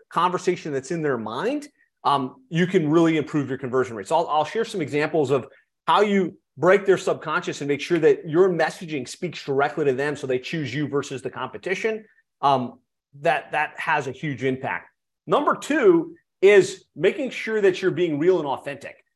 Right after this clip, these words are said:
Uh, what we find is people wanna do business with other human beings. They wanna do business with people they know, like, and trust.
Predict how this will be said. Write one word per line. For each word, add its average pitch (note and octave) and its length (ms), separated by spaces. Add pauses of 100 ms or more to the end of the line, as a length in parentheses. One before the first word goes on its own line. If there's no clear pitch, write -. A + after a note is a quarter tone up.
(100)
Uh, B2+ 120
what E3 140
we A3+ 80
find F#3 300
is C3+ 80
people G#3+ 260
wanna F3 220
do D3+ 160
business D3+ 720 (180)
with D#3 280 (220)
other F3+ 280
human E3 380
beings. - 520
They D3 140
wanna F3+ 140
do F3 120
business D#3 320
with D3+ 120
people D3 220
they C#3 120
know, C#3 140
like, C3 240
and - 100
trust. - 360